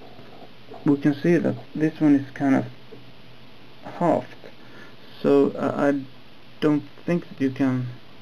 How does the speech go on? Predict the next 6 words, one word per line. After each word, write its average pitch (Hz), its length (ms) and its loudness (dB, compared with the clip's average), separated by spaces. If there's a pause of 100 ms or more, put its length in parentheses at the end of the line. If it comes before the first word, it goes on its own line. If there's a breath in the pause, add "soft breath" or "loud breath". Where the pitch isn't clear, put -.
(560)
use 151 280 2
it, - 100 -4 (920 loud breath)
but 143 140 4 (160)
still 160 240 4
you 135 120 2
can. 127 420 0